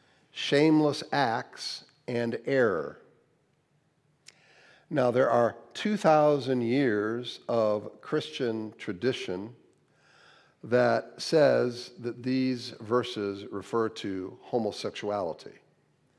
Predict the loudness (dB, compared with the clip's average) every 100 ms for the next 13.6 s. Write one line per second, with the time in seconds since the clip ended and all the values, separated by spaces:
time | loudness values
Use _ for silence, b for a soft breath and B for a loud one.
0 | b b b b b _ 4 6 6 4
1 | 4 4 2 -4 -6 -6 0 2 2 -2
2 | -6 -6 -6 -6 -6 -8 0 2 2 -2
3 | -4 -4 -4 -8 -8 -10 -4 -4 -4 -10
4 | -10 -14 b b b -4 0 2 0 -4
5 | -16 -20 -8 -4 -4 -4 -8 -8 -6 -6
6 | -10 -10 -12 -20 -20 b b b b b
7 | b -6 4 6 6 4 2 0 4 4
8 | 4 0 -6 -6 -2 -2 0 2 6 6
9 | 4 2 0 -2 B B B -6 -2 0
10 | -2 -4 -4 -2 -2 -2 2 4 2 -2
11 | -4 -4 -8 -12 b b b -2 0 0
12 | -4 -4 -4 -4 -4 -4 -6 -2 -2 -4
13 | -12 -12 -12 -14 -20